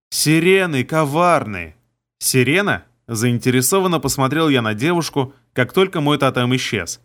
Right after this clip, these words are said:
Анастария, если к этой девушке можно применить слово «шок», сидела в нем, смотря на то место, где только что был мой дракон. «Выходит, ты не яд научилась контролировать,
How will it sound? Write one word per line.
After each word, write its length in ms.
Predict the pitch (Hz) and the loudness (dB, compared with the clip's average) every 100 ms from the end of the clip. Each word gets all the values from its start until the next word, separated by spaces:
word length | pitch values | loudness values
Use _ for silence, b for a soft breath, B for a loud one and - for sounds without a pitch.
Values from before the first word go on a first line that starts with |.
| _ _ _ - | _ _ _ -2
Анастария, 720 | 127 117 - - 170 165 113 | 0 0 -2 0 0 0 0
если 400 | 107 151 185 180 | 0 -2 0 0
к 80 | 180 | 0
этой 180 | 180 170 | 0 0
девушке 420 | 180 165 - 160 | 0 0 -2 -2
можно 380 | 170 180 127 117 | 0 0 0 0
применить 460 | 123 131 135 123 | 0 0 0 -2
слово 320 | - 123 107 | -2 -2 -2
«шок», 340 | 104 170 170 - _ - | -2 -4 -4 -10 _ -8
сидела 520 | - 127 120 202 165 | -2 0 2 2 2
в 80 | 120 | 2
нем, 240 | 123 170 | -2 -2
смотря 400 | 185 131 123 139 | -2 -2 0 2
на 140 | 127 120 | 2 0
то 100 | 110 | 0
место, 380 | 139 185 - | -2 -2 -2
где 180 | 135 123 | 0 0
только 300 | 123 196 190 | 0 -2 -2
что 240 | 175 175 151 | -2 -2 2
был 200 | 135 143 | 2 2
мой 200 | 131 127 | 0 0
дракон. 500 | 127 127 113 85 - _ _ - | 0 -2 -6 -8 -14 _ _ -8
«Выходит, 640 | 110 127 135 185 165 147 | -2 0 2 0 0 -2
ты 100 | 147 | -2
не 140 | 139 131 | 0 2
яд 240 | 185 190 | 2 0
научилась 460 | 170 147 160 143 - | -2 0 0 0 0
контролировать, 800 | 131 131 135 135 110 98 - | -2 0 2 2 0 -4 -8